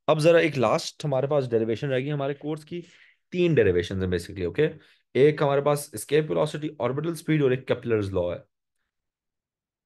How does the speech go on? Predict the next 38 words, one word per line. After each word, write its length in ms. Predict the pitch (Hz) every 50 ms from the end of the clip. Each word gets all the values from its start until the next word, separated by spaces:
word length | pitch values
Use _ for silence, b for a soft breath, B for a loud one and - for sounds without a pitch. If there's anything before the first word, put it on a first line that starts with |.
| _ -
ये 240 | 104 98 101 110 131
हमारे 260 | 143 156 156 151 156 156
पास 260 | 147 139 143 147 147
है। 140 | 165 170 170 175 165 - - _ _ _ _ _ _ _ _ -
Basically, 580 | 120 131 135 131 131 - 151 151 143 147 143 139 143 151 151 151 B B B B B _ -
again 320 | 131 143 156 175 190 185
we 100 | 180 170
are 60 | 156
doing 160 | 147 151 156 156
the 60 | 147 151
same 240 | - 139 147 156 151 135
thing, 240 | 127 135 151 151 151 147 -
F 200 | 120 135 131 -
C 220 | - - 165 160
is 120 | 156 143 139 131
equal 180 | 131 143 139 139 139
to 80 | - 101 127 131
F 60 | 135 117 120
G, 120 | 127 139
but 260 | 131 123 120 120 - - -
we 140 | 127 131
are 40 | 127 135
gonna 160 | 131 131 123 120
use 320 | 131 123 123 - - _ _ _ _ _ _ _ _ _ -
the 140 | 117 120 - - -
other 240 | - 120 131 127 113 101
equation, 440 | 98 - 104 92 90 92 92 90 95 - 135 147
M 60 | 147
R 180 | 135 131 135 135 -
omega 340 | 113 113 110 107 107 107 107
square 500 | - - - 101 95 95 113 143 - - _ _ _ _ _ _ _ _ -
is 140 | 120 117 120
equal 280 | 127 117 123 135 131
to 80 | 120 123 117
G 200 | 107 101 110 117 127 135 - - -
M 200 | 104 117 120 120 117 -
M 200 | 113 117 123 123 123 -
over 200 | 104 101 101 104